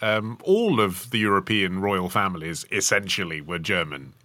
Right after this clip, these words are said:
The Victoria and Albert's grandchildren and great-grandchildren had gone on to occupy palaces in pretty much every country, Greece, Norway, Denmark, Russia, Sweden, Romania, Yugoslavia, Spain, and Germany, of course. And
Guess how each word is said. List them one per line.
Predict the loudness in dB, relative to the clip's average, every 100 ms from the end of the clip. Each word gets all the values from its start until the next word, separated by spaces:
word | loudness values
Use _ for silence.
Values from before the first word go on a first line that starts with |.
| -4
The | 0
Victoria | 0 2 4 6 6 6
and | 6
Albert's | 6 4 0 -2
grandchildren | 2 4 4 4 2 2 0
and | 2
great-grandchildren | 2 4 2 2 2 2 4 2
had | 0 0
gone | 2
on | 2 2
to | 0
occupy | 0 0 0 2 2
palaces | 4 4 4 2 0 2
in | 0 0 -4 -10 -20 -20 _
pretty | -4 0
much | 4
every | 4 6 4 6
country, | 6 4 2 0
Greece, | 2 2 2 4
Norway, | 4 6 6 4
Denmark, | 4 2 4 2
Russia, | 4 2 2 0
Sweden, | 2 2 2 2
Romania, | 2 4 4 2 2
Yugoslavia, | 2 2 0 4 4 4 2 0
Spain, | 2 2 2 2
and | -2 -4 -8 -16 -8
Germany, | 2 2 2 -2
of | -4
course. | -2 -2 -2 -8 -18 -20 -2
And | 0 0